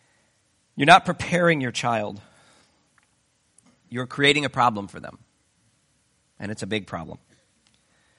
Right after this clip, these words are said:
The role of the husband and the father is to guide his family in a path, in the path of Christ while partnering with his wife to raise the children who are confident, competent, and useful members of society in the church.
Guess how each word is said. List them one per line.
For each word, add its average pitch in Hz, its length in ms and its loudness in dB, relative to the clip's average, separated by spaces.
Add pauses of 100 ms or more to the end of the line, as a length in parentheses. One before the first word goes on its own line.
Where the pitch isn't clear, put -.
(1040)
The 131 80 -4
role 175 260 4
of 185 80 0
the 143 80 0
husband 135 480 0 (340)
and 113 100 -6
the 110 60 -6
father 139 460 2 (340)
is 127 140 -12
to 135 100 -4
guide 156 340 10
his 170 140 -2
family 151 340 0
in 131 80 -2
a 117 40 0
path, 151 440 2 (220)
in 123 60 -8
the 117 80 -6
path 170 300 4
of 131 100 -10
Christ 147 480 -2 (180)
while 135 160 0
partnering 185 520 0
with 170 80 -4
his 151 160 -6
wife 147 240 0
to 139 120 -12
raise 139 240 0
the 139 80 -8
children 135 340 -6
who 123 80 -4
are 95 80 -6
confident, 196 640 -2 (920)
competent, 190 720 0 (600)
and 104 200 -8
useful 175 360 -4
members 156 340 -2
of 131 80 -12
society 127 460 -2
in 107 60 -8
the 107 60 -10
church. - 400 -12